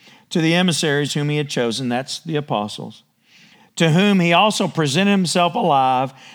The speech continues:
after his suffering, by many infallible proofs, being seen by them for forty days, speaking concerning the reign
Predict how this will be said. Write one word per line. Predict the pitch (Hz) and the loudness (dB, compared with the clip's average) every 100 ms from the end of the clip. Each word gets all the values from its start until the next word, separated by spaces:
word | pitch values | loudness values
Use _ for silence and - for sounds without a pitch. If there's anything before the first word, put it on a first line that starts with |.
| - | -2
after | 160 170 190 | 0 0 0
his | 156 | -2
suffering, | - - - 180 139 117 131 123 _ - - | -2 -2 0 0 -2 -4 -4 -8 _ -20 -4
by | 151 147 | 0 2
many | 147 156 185 202 208 208 _ | 0 0 2 2 0 -2 _
infallible | - 185 202 - 294 214 190 156 143 151 | -2 0 0 0 0 2 2 0 0 0
proofs, | 143 - 170 175 113 95 - - - _ _ _ _ _ _ _ _ _ _ _ _ _ - | -2 -2 2 2 0 -4 -6 -6 -8 _ _ _ _ _ _ _ _ _ _ _ _ _ -2
being | 175 185 180 | 2 2 2
seen | 151 - 214 214 233 247 226 | 0 0 2 2 4 2 2
by | 190 202 208 | 2 2 2
them | 185 180 185 170 | 2 0 0 -2
for | 220 | -4
forty | - - 180 190 202 | -8 -2 0 2 2
days, | 185 175 147 139 131 117 - _ _ | 2 2 2 0 -2 -4 -8 _ _
speaking | - - - - 202 202 196 165 147 139 127 - _ _ | -12 -6 -6 -2 0 0 -2 -4 -4 -4 -8 -12 _ _
concerning | - 135 117 - 175 180 180 139 123 120 110 _ _ _ | -6 -4 -2 0 2 4 2 0 -2 -4 -6 _ _ _
the | - 127 | -4 -2
reign | 131 143 143 143 143 127 | 0 2 2 0 -2 -4